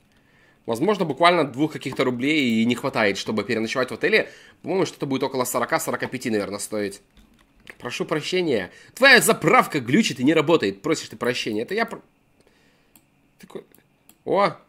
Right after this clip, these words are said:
мимо, мимо кассы льём бензин. Зашибись. У меня ещё трохи осталось. Закинем обратно. Продать можно? Сколько это стоит? Надо продать, друзья. У меня выбора тут ост-, не, не остаётся. На утро мне дед, в принципе, даст шестьдесят баксов,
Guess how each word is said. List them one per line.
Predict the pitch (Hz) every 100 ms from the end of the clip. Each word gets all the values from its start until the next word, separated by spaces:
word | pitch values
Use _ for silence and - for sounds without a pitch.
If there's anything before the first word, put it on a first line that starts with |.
| _
мимо, | 143 180 151 156
мимо | 247 285
кассы | 240 175 -
льём | 127 127 113
бензин. | 110 113 104 95
Зашибись. | 92 202 - 123 95
У | 175
меня |
ещё | 196 -
трохи | - 143 127
осталось. | - 107 87 - - - - - - _ -
Закинем | 113 110 117 123
обратно. | 143 202 233 233 202 - -
Продать | - 233 180
можно? | 147 240 196 87 -
Сколько | - 220
это | 156
стоит? | 113 117 92 87 _ _ -
Надо | 226 302
продать, | 214 165 113
друзья. | 110 110 117
У |
меня | 202 294
выбора | 285 165 131
тут | -
ост-, | 127 - 151
не, | 143 151
не | 156
остаётся. | 151 190 135 107 117
На | 175
утро | 247 233
мне | 214
дед, | 208 185
в |
принципе, | - 196 - 185
даст | 180 -
шестьдесят | 185 185
баксов, | 190 220 - 107